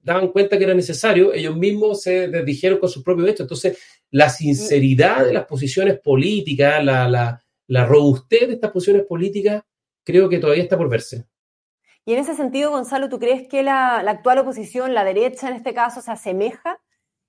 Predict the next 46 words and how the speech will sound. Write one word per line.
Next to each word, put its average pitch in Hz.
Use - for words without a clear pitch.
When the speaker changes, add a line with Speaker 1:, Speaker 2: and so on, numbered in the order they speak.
Speaker 2:
a -
la 254
oposición 247
que 269
estaba 247
en 254
contra 254
del 240
gobierno 247
del 240
expresidente 233
Piñera 240
cuando 196
Boric, 220
justamente, 220
el 185
presidente 208
Boric 214
era 214
diputado 214
y 180
que 202
hoy 226
está 240
gobernando? 233
O -
sea, 170
¿se 196
puede 240
comparar 226
la 220
actuación 214
de 254
las 262
dos 233
oposiciones? 254
Speaker 1:
No, 147
creo 135
que 143
no 143
hay 147
ningún 139
punto 147
de 135
comparación, 131
porque 120